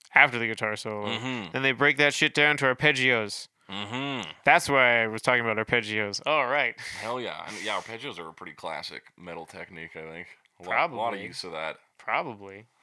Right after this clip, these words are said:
Speaker 2: Um, but yeah, this one actually, like, very good decision
Speaker 1: She
Speaker 2: when you
Speaker 1: shouts,
Speaker 2: make it
Speaker 1: "Up
Speaker 2: about
Speaker 1: all
Speaker 2: three
Speaker 1: night to
Speaker 2: minutes.
Speaker 1: get
Speaker 2: Yeah.
Speaker 1: Up all night to get lucky."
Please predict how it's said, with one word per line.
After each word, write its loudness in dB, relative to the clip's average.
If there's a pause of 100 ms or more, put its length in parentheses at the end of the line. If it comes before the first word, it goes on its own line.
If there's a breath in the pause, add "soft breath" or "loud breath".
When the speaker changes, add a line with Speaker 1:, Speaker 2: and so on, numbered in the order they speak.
(420 soft breath)
Speaker 2:
Um, 2
but -4
yeah, 2
this -6
one -6
actually, -6
like, -12 (520)
very 0
good -6
decision -6
Speaker 1:
She -6
Speaker 2:
when -4
you 0
Speaker 1:
shouts, 6
Speaker 2:
make -2
it 2
Speaker 1:
"Up 6
Speaker 2:
about 2
Speaker 1:
all 4
Speaker 2:
three -4
Speaker 1:
night 0
to -2
Speaker 2:
minutes. -4
Speaker 1:
get 0 (540)
Speaker 2:
Yeah. -8
Speaker 1:
Up 2
all 0
night -2
to -6
get -2
lucky." -4